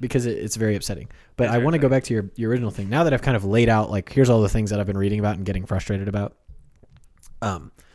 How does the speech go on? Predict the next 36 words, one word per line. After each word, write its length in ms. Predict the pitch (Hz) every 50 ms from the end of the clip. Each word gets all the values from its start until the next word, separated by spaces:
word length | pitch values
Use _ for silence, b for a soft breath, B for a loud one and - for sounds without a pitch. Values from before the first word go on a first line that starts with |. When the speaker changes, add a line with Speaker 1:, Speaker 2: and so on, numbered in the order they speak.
| b b b b b b b b _ _ _ _ _ _ _ _ -
Speaker 1:
it's 140 | 131 123 -
hard 260 | - 131 147 165 160
for 100 | - 143
me 200 | 120 110 107 107
to, 500 | - - - 113 107 101 95 95 92 90 - _ _ _ _ _ _ _ _ _ _ _ _ _ _ _ _ -
um, 400 | 95 92 62 57 - - - - _ _ _ _ _ _ _ _ _ -
just 360 | 113 107 113 107 - - - - _ _ _ _ -
accept 540 | 107 - - - - 127 113 - - 120 104
the 100 | 107 92
hand 300 | 82 110 110 110 104 92
that 100 | - 107
we've 220 | 101 104 95 85
been 140 | 98 98 92 85
dealt. 400 | 98 90 85 - - - - - - - _ _ _ _ _ _ _ _ _ _ _ _ _ _ _ _ _ _ _ _ _ - - -
You 140 | - 107 156
Speaker 2:
Yeah, 140 | 151 139 131
Speaker 1:
know? 60 | 131
Speaker 2:
it's 120 | 117 -
kinda 220 | - 170 175 170 165
like, 160 | 156 143 -
"I 60 | -
Speaker 1:
Like 100 | 151 175
Speaker 2:
don't 140 | 185 170 160
want 220 | 175 180 165 -
this. 240 | - 135 139 - - -
I 100 | 139 156
want 220 | 165 185 185 - -
the 60 | 147
thing 200 | - 160 151 147
that 80 | 160
was 180 | 160 160 147 -
suppo-, 240 | 170 160 - - -
uh, 80 | 165
supposed 400 | 143 - - - 202 202 175 - -
to 80 | 139
happen." 320 | 113 123 117 - - 117